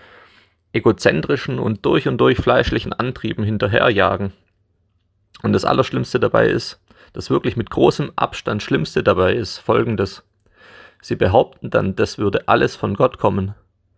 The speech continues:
Sie denken wirklich und allen Ern-, Ernstes, dass ihr sektiererisches Verhalten von Gott kommt. Und das verkünden sie dann auch voller Überzeugung, im gleichen Atemzug, wie sie den Leib Christi in Stücke schneiden in Wahrheit.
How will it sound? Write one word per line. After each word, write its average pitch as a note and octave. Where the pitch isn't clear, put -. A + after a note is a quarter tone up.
Sie A2
denken A#2+
wirklich D#3+
und C3+
allen C3
Ern-, A2+
Ernstes, B2+
dass -
ihr D3
sektiererisches C3
Verhalten B2+
von A#2
Gott -
kommt. G2+
Und G2+
das G2+
verkünden G3
sie E3+
dann A#2
auch -
voller D#3
Überzeugung, C#3+
im A2
gleichen -
Atemzug, B2
wie A#2
sie A2+
den G#2
Leib B2+
Christi -
in G#2
Stücke -
schneiden G2
in G2
Wahrheit. G2